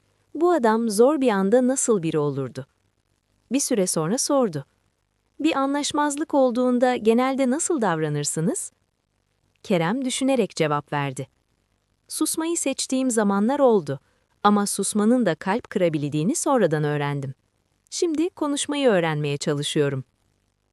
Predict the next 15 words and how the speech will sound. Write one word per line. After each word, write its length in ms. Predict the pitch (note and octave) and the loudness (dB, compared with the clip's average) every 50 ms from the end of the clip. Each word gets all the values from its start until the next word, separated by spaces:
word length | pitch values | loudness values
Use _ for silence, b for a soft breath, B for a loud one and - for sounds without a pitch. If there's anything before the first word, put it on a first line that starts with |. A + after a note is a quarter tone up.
| _ _ _ _ _ _ _ _ - | _ _ _ _ _ _ _ _ 0
Bu 120 | D#4+ F4 - | 0 2 2
cevap 380 | D#4+ C4 G3+ G3 A#3+ - - - | 4 2 2 2 0 0 2 2
Elif'in 360 | - G3+ F#3 A3 - C#4+ C#4 | 2 4 4 2 -2 -6 -6
içini 360 | - A#3 - - A#3+ A#3+ A#3+ | -6 -6 -2 0 0 2 2
rahatlattı. 680 | A3 G#3 G#3 F#3 - - F#3 E3 E3 - _ - D#3+ - _ _ _ b b b b b b b b - | 2 0 -2 -4 -2 -2 -2 -4 -4 -4 _ -8 -8 -8 _ _ _ b b b b b b b b 0
Mükemmel 580 | A#3+ - - C#4 C4+ C4+ C4+ C4+ C4+ C4+ C4 | 0 0 2 0 0 0 0 0 0 -2 -2
değildi 480 | B3+ C4+ C4+ B3 G3+ D#3+ - - B2+ - _ _ _ _ _ _ | -2 0 0 0 0 0 -2 -4 -6 -6 _ _ _ _ _ _
ama 260 | G3 F#3+ B3+ E4 C#4+ | 0 0 0 0 0
dürüsttü. 560 | G#3+ G#3 E3+ G3 G#3 - - - _ - C#3 - _ _ _ _ _ _ _ _ _ _ _ _ _ _ _ - | 0 -2 -2 -2 -4 -6 -10 -8 _ -8 -8 -8 _ _ _ _ _ _ _ _ _ _ _ _ _ _ _ 4
Kerem 360 | - B3+ C#4 C#4+ D4 C#4 G#3+ | 4 4 4 4 2 0 0
de 60 | F3 | 0
ona 280 | - - D#3 D3+ D3 C#3+ | 0 0 -2 -2 -2 -2
döndü. 360 | D#3 D3 C#3+ C#3+ C3+ D3 D3 - _ _ _ _ _ _ _ _ _ _ _ _ _ _ _ _ | -2 -2 -2 -4 -6 -8 -12 -14 _ _ _ _ _ _ _ _ _ _ _ _ _ _ _ _
"Sizin 340 | - - C#4 C#4 C4+ D#4+ D#4+ | -4 -2 -2 0 0 -2 -2
için 380 | D#4 - - - C#4+ C#4 C4+ | -2 -4 -4 -4 -2 -4 -4